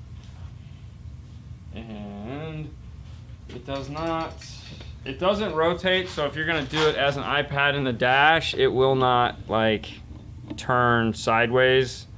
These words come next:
So that kinda stinks. Uh, kicker front row, any good? Any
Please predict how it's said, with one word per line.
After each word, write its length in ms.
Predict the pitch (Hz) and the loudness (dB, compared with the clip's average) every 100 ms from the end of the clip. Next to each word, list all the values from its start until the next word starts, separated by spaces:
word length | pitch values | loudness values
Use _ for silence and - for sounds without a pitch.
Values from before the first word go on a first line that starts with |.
| - - - - - - | -18 -18 -18 -16 -16 -16
So 120 | - | -4
that 160 | 113 - | -2 -2
kinda 240 | - 104 | -4 -6
stinks. 920 | 98 - - 110 104 95 90 - - - - - - - - - - - - | -6 -12 -8 -6 -6 -8 -10 -12 -12 -14 -16 -16 -14 -16 -18 -18 -18 -18 -6
Uh, 580 | 139 139 139 139 143 139 | 0 2 4 4 4 2
kicker 260 | 139 165 160 | -2 -4 -4
front 280 | - 165 | -2 0
row, 180 | 156 156 | 2 0
any 240 | 147 151 139 | 0 -2 -2
good? 460 | 143 151 151 143 123 - - - - | 2 4 4 2 -6 -16 -18 -14 -6
Any 460 | 143 147 147 - | -2 0 -2 -4